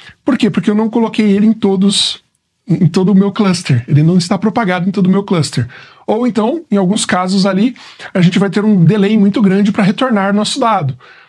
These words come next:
Porque talvez eu tenha muitas operações acontecendo e eu não tenho essa informação disponível. Imagina que talvez eu tenha colocado, né, imagina um sharding ali, várias máquinas, né, ou vários H Ds ali, com me-, a mesma coleção nossa. No momento da consulta, talvez eu bati ali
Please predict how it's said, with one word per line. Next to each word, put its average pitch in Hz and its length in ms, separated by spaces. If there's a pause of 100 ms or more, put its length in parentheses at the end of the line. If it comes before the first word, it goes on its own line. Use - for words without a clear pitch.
(180)
Porque 170 220
talvez 170 300
eu 185 60
tenha 190 80
muitas 214 300
operações 196 480
acontecendo 220 720 (480)
e 254 280 (320)
eu 170 100
não 226 140
tenho 208 140
essa 208 120
informação 202 420
disponível. 202 440
Imagina 240 300
que - 60
talvez 220 260
eu 220 60
tenha 214 160
colocado, 185 560
né, 156 220
imagina 180 420
um 208 80
sharding 180 540
ali, 160 240 (340)
várias 185 340
máquinas, 214 680 (400)
né, 151 220
ou 175 100
vários 143 320
H 147 180
Ds 156 360
ali, 170 260 (340)
com 247 120
me-, 196 160
a 185 160
mesma 196 260
coleção 208 400
nossa. 170 400 (460)
No 202 80
momento 202 280
da 202 80
consulta, 220 440
talvez 220 320
eu 220 60
bati 220 420
ali 190 320